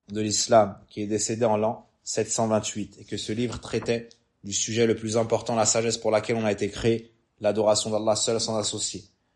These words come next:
Suite à une question au sujet de l'adoration, de son rang, il a commencé par ré-,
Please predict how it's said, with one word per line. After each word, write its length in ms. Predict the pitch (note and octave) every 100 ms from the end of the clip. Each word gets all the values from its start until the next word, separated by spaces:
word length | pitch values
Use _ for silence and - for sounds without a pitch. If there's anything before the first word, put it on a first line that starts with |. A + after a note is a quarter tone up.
| -
Suite 260 | - A#2 B2
à 40 |
une 120 | A#2+
question 360 | A#2+ A#2 - B2
au 20 |
sujet 260 | - A2+ A2+
de 80 |
l'adoration, 720 | A2 A2 A2+ A2 G#2+ - A#2+ A#2 _ _ _ _
de 200 | G2+ A2+
son 300 | A2+ A#2 G#2+
rang, 320 | G2+ G#2+ - _ _ _ _ A2+
il 160 | A2
a 120 | G#2+ A2
commencé 720 | - B2 A#2+ A#2 - A2+ G#2+
par 200 | A2 G2+
ré-, 200 | G#2+ A2